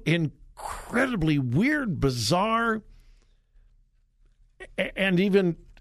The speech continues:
a-, and even cruel. And she is just hammering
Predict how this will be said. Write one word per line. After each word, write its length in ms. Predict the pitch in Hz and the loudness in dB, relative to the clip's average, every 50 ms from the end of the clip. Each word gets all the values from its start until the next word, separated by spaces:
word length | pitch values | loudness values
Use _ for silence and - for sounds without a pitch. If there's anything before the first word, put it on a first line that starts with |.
| - _ _ - | -20 _ _ -4
a-, 200 | 165 170 - - | -4 -2 0 0
and 160 | 160 180 185 | 0 2 2
even 340 | 190 196 190 190 185 180 - - - | 2 2 2 2 2 0 -4 -8 -16
cruel. 640 | - - - - 320 359 381 370 202 - - - 135 - - - - _ - - _ _ _ _ _ _ _ _ _ _ _ _ _ _ _ _ _ _ _ _ _ _ _ _ _ - - - - _ _ _ _ _ - - - _ _ _ _ _ _ _ _ _ _ - - - | -14 -8 -2 2 2 2 4 2 0 -2 -6 -10 -14 -20 -20 -20 -20 _ -20 -20 _ _ _ _ _ _ _ _ _ _ _ _ _ _ _ _ _ _ _ _ _ _ _ _ _ -20 -20 -20 -20 _ _ _ _ _ -20 -20 -20 _ _ _ _ _ _ _ _ _ _ -18 -8 -4
And 420 | 165 175 170 156 160 160 156 - - - - - - - - - - - | 0 2 2 2 2 2 0 -2 -6 -14 -20 -20 -20 -20 -20 -20 -20 -10
she 360 | - - - 202 220 214 208 220 | -6 -2 0 0 2 0 0 0
is 420 | - 165 165 165 147 120 - - - | 0 0 0 0 0 -2 -4 -6 -8
just 840 | - - - 269 285 285 254 151 107 90 82 - - - - - - - - | -6 -2 -2 0 0 2 2 0 0 -2 -4 -6 -8 -8 -10 -12 -18 -18 -14
hammering 1120 | - - - 135 160 220 277 320 330 339 311 233 151 107 104 104 107 117 131 151 160 170 | -12 -8 -4 -2 -2 0 0 0 0 0 0 0 0 0 0 -2 -2 0 0 0 -2 -2